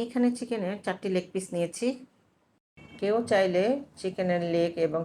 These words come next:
চেস্ট দিয়েও এই রেসিপিটি তৈরি করতে পারবেন। প্রথমে আমি চিকেনগুলোকে ধুয়ে পরিষ্কার করে নিয়েছি। এখন এই চিকেনগুলোকে একটু চিড়ে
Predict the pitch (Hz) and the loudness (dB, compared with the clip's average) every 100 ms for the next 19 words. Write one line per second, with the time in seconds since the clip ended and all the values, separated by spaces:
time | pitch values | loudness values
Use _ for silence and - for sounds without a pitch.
0 | 165 170 170 - 160 160 175 247 240 160 | -4 -6 -6 -8 0 2 4 2 0 -2
1 | 151 151 180 196 220 196 160 156 147 143 | 0 -2 -4 -6 -4 -2 -2 -2 -6 -2
2 | 143 139 143 156 - - _ _ 214 220 | 0 0 -2 -8 -16 -20 _ _ 2 2
3 | 240 247 240 240 240 233 233 233 220 214 | 4 4 6 4 2 -4 -4 -2 0 -2
4 | 185 196 320 - - _ - 175 196 190 | 0 0 0 -4 -20 _ -10 -2 0 0
5 | 190 196 196 196 196 190 185 175 - 202 | -2 -4 -2 -2 0 0 0 -2 -4 -4
6 | 214 - 185 190 208 196 254 240 175 175 | -2 0 -2 2 0 2 0 -2 -2 -2
7 | 175 190 196 196 190 185 190 185 175 - | -4 -6 -4 -2 0 0 -2 -4 -4 -6
8 | 185 220 208 | -6 -2 -2